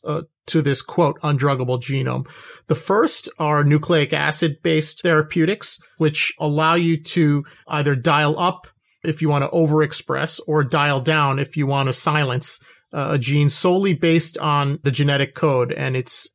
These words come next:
nucleic acid sequence. And these are antisense D N A oligonucleotides or small interfering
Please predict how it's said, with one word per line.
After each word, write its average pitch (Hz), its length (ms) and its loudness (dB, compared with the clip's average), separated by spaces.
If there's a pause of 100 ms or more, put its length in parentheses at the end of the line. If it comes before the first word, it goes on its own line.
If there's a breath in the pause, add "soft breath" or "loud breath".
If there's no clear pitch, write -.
nucleic 147 480 0
acid 135 360 0
sequence. 127 480 -4
And 139 100 0
these 147 180 4
are 135 220 2 (220 loud breath)
antisense 156 580 2
D 151 120 2
N 139 100 2
A 139 80 -2
oligonucleotides 139 1160 0 (280 loud breath)
or 143 180 0
small 139 380 0
interfering 139 680 -2